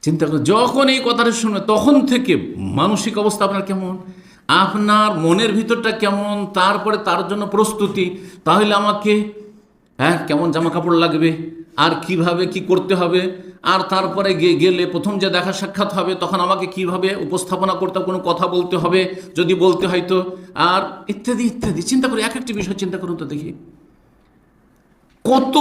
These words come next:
মনটা খুশি যে আমি একজন রাষ্ট্রনায়কের সাথে দেখা করার সুযোগ পেয়েছি।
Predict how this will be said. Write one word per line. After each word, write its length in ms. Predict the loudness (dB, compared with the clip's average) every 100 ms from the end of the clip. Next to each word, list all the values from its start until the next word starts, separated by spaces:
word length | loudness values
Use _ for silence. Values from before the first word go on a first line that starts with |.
| 6
মনটা 300 | 6 4 4
খুশি 360 | 2 0 2 2
যে 100 | 2
আমি 240 | 2 4 2 2
একজন 560 | 0 0 0 2 2 2 2 0 0
রাষ্ট্রনায়কের 760 | 0 0 -2 0 2 2 2 0 0
সাথে 240 | 0 2
দেখা 420 | 2 0 -2 0 -2
করার 320 | 0 0 0
সুযোগ 320 | -2 0 0 0
পেয়েছি। 280 | -6 -6